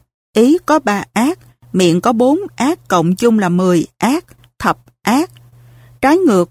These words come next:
với thập ác là thập thiện. Thập thiện chính là không sát sinh, không trộm cắp, không tà dâm, không tham, không sân, không si,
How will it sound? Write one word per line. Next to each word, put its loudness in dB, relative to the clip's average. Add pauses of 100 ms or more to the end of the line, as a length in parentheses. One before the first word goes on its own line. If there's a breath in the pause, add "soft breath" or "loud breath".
(120)
với -2
thập -8 (160)
ác -4
là -2
thập -8
thiện. 0 (580 soft breath)
Thập -4
thiện 0
chính -2
là -2 (260)
không 2 (160)
sát -6
sinh, -2
không 0
trộm 0
cắp, -4 (160)
không 0
tà -4
dâm, -2 (360 soft breath)
không 0
tham, -2
không 0
sân, 0
không -2
si, 0